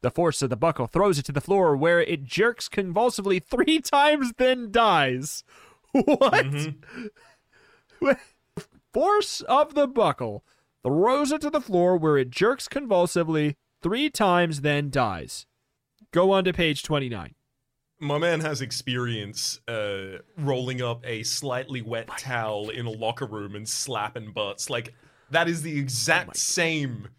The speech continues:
Speaker 2: mechanical thing.
Speaker 1: It's so true.
Speaker 2: It's just much smaller target.
Speaker 1: And more kill. Uh, I gotta say,
Speaker 2: Mm-hmm.
Speaker 1: the drawing, I know it's an, a podcast, but the drawing on page twenty-nine is the most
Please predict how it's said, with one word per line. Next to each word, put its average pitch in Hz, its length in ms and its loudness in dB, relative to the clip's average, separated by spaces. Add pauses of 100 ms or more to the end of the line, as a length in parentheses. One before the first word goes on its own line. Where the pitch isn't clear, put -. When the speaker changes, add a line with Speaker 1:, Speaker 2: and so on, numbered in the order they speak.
(140)
Speaker 2:
mechanical 135 1040 -6 (260)
thing. 120 580 -6 (220)
Speaker 1:
It's 160 180 -4
so 165 300 2
true. - 240 -4
Speaker 2:
It's 131 160 2
just - 460 -2 (400)
much 117 260 -6
smaller 120 300 -4
target. 107 420 -8 (300)
Speaker 1:
And 139 160 -6
more 147 180 2
kill. 123 360 -4 (880)
Uh, 139 240 2
I 165 40 0
gotta 247 200 2
say, 165 480 2
Speaker 2:
Mm-hmm. 143 100 -16
Speaker 1:
the 151 140 2
drawing, 156 760 0
I 156 200 2
know 156 220 4
it's 170 160 -2
an, 135 160 -4
a 135 120 -4
podcast, 135 480 0
but 135 100 -8
the 123 60 -6
drawing 131 580 -4
on 135 160 0
page 123 460 -4
twenty-nine 120 720 -8
is 123 240 -4
the 160 100 -2
most 147 360 -4